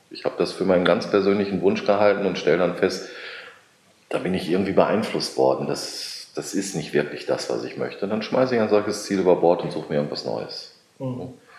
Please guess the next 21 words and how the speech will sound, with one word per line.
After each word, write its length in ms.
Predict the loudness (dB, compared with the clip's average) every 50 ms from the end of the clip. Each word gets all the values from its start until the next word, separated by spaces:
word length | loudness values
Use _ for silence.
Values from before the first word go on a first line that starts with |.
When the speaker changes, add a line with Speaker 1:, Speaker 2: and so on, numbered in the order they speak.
| -20 -20 -20 -20 _ _ _ _ _ _
Speaker 1:
Wichtig 340 | 0 0 0 2 0 2 2
ist 160 | 2 0 2
für 100 | 0 0
mich 220 | 0 0 0 0
eben, 480 | 2 2 2 2 2 -2 -4 -4 -8 -2
dass 160 | -2 -2 -2 -2
es 140 | -8 -10
nicht 180 | -10 -12 -12 -12
zum 140 | -14 -10 -10
Stillstand 540 | -8 -4 -4 -4 -4 -2 -4 -4 -4 -4 -8
kommt. 180 | -10 -10 -10
Ich 140 | -12 -8 -2
brauche 280 | -2 0 0 0 -6 -4
Bewegung 360 | 2 2 2 4 4 2 2
in 100 | 2 2
meinem 260 | 2 2 2 2 2
Leben, 380 | 4 4 4 2 2 -2 -2 -4
ich 180 | -6 -10 -4
brauche 220 | -4 -4 -2 -2 -2
neue 220 | 0 2 4 4
Herausforderungen 1080 | 4 4 4 4 4 4 2 2 4 4 6 6 4 2 2 0 0 0 -2 -6 -8